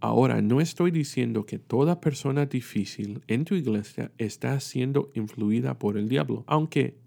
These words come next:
tal vez a veces así se sienta. La realidad es que en muchos casos los que están en la oposición generalmente ni siquiera saben que son la oposición o que son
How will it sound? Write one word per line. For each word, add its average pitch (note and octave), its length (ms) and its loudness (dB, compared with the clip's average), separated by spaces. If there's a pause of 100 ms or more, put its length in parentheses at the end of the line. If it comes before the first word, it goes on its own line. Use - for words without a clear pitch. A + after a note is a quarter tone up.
(120)
tal G#2+ 200 0
vez B2 360 0 (100)
a G#2+ 140 -4
veces A2+ 500 0 (160)
así G#2+ 280 -4
se - 140 -4
sienta. D3 440 -2 (200)
La A#2 220 6
realidad B2+ 560 0 (380)
es C3+ 180 0
que C3 120 -2
en G#2+ 100 0
muchos D3 420 0
casos - 600 -10
los A#2+ 220 0
que A#2 100 -6
están D3 360 -2
en C3 160 0
la A2+ 220 -2
oposición A#2+ 840 -2
generalmente A#2+ 920 -2
ni A#2+ 160 -2
siquiera C#3 540 0
saben D3+ 500 2
que A#2+ 140 -2
son D#3+ 280 0
la G#3+ 80 2
oposición - 720 -6 (300)
o D3 180 6
que F3 120 0
son B2+ 420 0